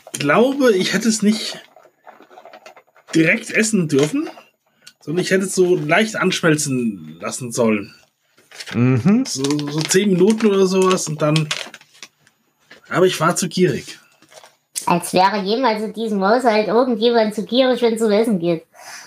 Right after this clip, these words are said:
Speaker 1: Hm.
Speaker 3: Ähm, folgender Vorschlag.
Speaker 1: Ja.
Speaker 3: Erstens,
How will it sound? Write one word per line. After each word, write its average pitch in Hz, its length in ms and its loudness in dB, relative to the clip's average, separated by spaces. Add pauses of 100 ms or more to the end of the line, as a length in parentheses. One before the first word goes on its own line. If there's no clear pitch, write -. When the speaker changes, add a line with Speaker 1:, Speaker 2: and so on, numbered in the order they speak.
(160)
Speaker 1:
Hm. 120 400 -4 (2500)
Speaker 3:
Ähm, 247 840 0 (580)
folgender 381 440 0
Vorschlag. 320 560 -2 (1080)
Speaker 1:
Ja. - 260 4
Speaker 3:
Erstens, 381 580 -10